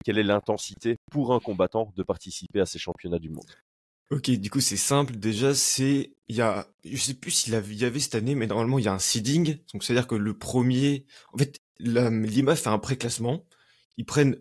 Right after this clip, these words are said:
Speaker 2: le premier théorique. Par exemple, là, c'était Patrick, euh, c'était Movsar Ibrahimov qui était premier théorique. Ils vont le matcher contre le trente-deuxième, puis seizième, huitième,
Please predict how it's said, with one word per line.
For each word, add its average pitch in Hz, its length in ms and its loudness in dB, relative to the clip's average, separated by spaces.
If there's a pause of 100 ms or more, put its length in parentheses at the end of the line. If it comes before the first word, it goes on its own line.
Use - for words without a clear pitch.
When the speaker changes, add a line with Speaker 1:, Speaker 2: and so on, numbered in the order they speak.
(100)
Speaker 2:
le 110 180 -4
premier 139 260 2
théorique. 120 460 2
Par 101 100 -2
exemple, 107 220 0 (180)
là, 107 200 -2
c'était 104 260 -4
Patrick, - 460 -4
euh, 110 100 2
c'était - 160 -4
Movsar 110 380 0
Ibrahimov 104 480 -2
qui - 100 -10
était - 140 -12
premier 107 260 -4
théorique. 110 500 -4 (320)
Ils 117 120 -6
vont 127 80 2
le 131 60 2
matcher 147 280 2
contre 120 200 -8
le 104 40 -4
trente-deuxième, 110 760 -2 (280)
puis 127 140 -6
seizième, 127 640 4
huitième, 123 580 0